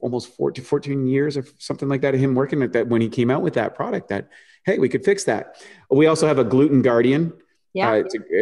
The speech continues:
Speaker 1: it's, that's an enzyme with, um, dipeptidyl peptidase four, which is a little fancy name. So we just call it D P P four. But that's the, uh, enzyme that actually breaks down the gluten molecule, which is an,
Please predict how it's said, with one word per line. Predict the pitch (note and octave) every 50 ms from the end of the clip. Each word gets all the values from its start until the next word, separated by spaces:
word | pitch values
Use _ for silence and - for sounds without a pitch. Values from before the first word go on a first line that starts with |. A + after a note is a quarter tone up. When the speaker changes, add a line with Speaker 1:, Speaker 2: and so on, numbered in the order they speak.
| A#2 G2+ A#2
Speaker 1:
it's, | A#2 A#2 - - B2
that's | A2 B2+ B2+ B2+ -
an | C#3 C3+ B2
enzyme | - - B2+ B2 B2+ B2+ B2+ B2 B2+ B2
with, | A2 G#2 G2+ F2 - - - -
um, | G#2+ G#2 F#2+ F#2 F2+ E2+ - _ _ _ _ _ _ _ _ _ _ _ _ _ - - - -
dipeptidyl | G2+ B2 A#2+ B2 B2 - B2+ A2 - - A#2 G#2+ A#2 A2 G#2+ -
peptidase | - A#2+ A#2 - - - G#2+ F#2+ G#2 A2 G#2+ G#2+ G2+ - - -
four, | - G#2+ G2+ G#2+ A#2 A2+
which | G#2 F#2 -
is | G2 F#2+
a | G2
little | G#2 G#2 F#2
fancy | - - G2+ G2 F2 F#2+
name. | G#2 G2+ G2
So | G2+ G2+ G2
we | F2+ G2 G#2+ A2
just | G#2 F#2+ - -
call | - G2 F#2+
it | F2+
D | G2+ G#2
P | F#2+ - G#2
P | F2 F2 G2+ G2
four. | F2+ G2+ F#2 F#2 G2 F#2+ A2 A#2+ - _ _ - - - - - _ _ -
But | - A#2+ G#2+
that's | B2+ B2+ - - -
the, | - C3+ B2+ A#2+ A2 - - - - - G#2+
uh, | G#2+ G2+ G2 F#2 -
enzyme | C3 C3 C3+ B2 B2+ B2 A#2
that | A2 A2 - _ _ _ _ _ -
actually | - G#2 G#2+ - - B2 A#2
breaks | F#2+ G#2+ A2 - - -
down | A#2 A2 G#2
the | G2
gluten | F2 - G#2+ A2 A#2+
molecule, | A#2 A#2 B2+ C3+ C3+ - E3+ E3+
which | D#3 - -
is | G#2 F2+ -
an, | G2 G2 -